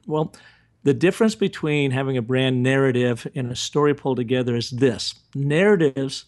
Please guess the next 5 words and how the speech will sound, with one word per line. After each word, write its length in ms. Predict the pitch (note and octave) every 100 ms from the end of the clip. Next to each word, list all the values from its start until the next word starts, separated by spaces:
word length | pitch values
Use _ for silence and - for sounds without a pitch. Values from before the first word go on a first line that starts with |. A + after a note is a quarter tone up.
| _ - - _ -
are 160 | C3+
that 240 | C3+ B2+ B2 -
really 380 | C3+ D3 D#3 C#3+ - _
boring 540 | C3+ C#3 C#3+ C#3+ C3+
guy 520 | A#2+ A#2 A#2 A#2 A#2